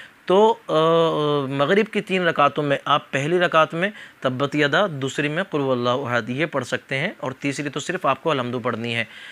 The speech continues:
अब आखिरी बात वितर की रह गई, तो वितर के अंदर आपने, अ, इसकी फजीलत भी है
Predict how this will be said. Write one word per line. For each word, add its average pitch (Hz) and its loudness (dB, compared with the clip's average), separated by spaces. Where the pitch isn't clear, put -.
अब 151 -2
आखिरी 151 2
बात 170 2
वितर 175 0
की 185 0
रह 131 4
गई, 113 -2
तो 151 0
वितर 202 0
के 202 0
अंदर 160 0
आपने, 139 0
अ, 139 4
इसकी 180 -2
फजीलत 139 -2
भी 156 -4
है 185 -4